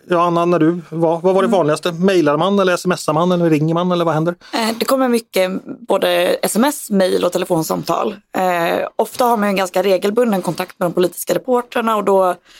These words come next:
Speaker 2: jag hade ofta S M S-kontakt med dem. Eh, man hördes ju nästan liksom dagligen.
Speaker 1: Okej,
Speaker 2: Vi
Speaker 1: vad, vad pratar man om då, då?
Speaker 2: Ja, men det, alltså, det kan vara allt från att de vill ha liksom en snabb kommentar om någonting,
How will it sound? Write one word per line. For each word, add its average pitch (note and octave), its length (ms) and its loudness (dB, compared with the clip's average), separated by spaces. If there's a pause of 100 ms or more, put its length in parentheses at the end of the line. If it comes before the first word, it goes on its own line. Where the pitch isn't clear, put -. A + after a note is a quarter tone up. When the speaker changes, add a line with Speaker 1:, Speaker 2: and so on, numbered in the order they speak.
(180)
Speaker 2:
jag G#3 100 2
hade G#3+ 140 2
ofta F3+ 200 -2
S F3 120 -4
M F3+ 60 -2
S-kontakt - 480 -6
med F3+ 100 0
dem. G#3 200 -2 (200)
Eh, E3+ 160 0 (140)
man F3+ 180 0
hördes F3 260 0
ju G#3+ 40 2
nästan E3+ 280 -2
liksom - 240 -6
dagligen. G3 560 -2 (680)
Speaker 1:
Okej, F#3 160 4
Speaker 2:
Vi F#3 60 2
Speaker 1:
vad, F3+ 120 4
vad E3 120 2
pratar D#3+ 200 2
man C#3+ 100 2
om C#3+ 80 0
då, A3 100 4
då? F#2 180 0 (200)
Speaker 2:
Ja, B3+ 80 -2
men B3+ 120 0
det, B3+ 140 0
alltså, A#3+ 180 -2
det A#3+ 100 0
kan B3+ 140 -4
vara A#3+ 120 2
allt A#3+ 160 -4
från A3+ 180 -2
att A3+ 100 -2
de G3+ 120 -2
vill G3 140 0
ha F3+ 180 2
liksom F#3 240 -4
en F3+ 60 -2
snabb F3+ 260 -4
kommentar F3+ 380 0
om A#3 120 0
någonting, A#3 420 0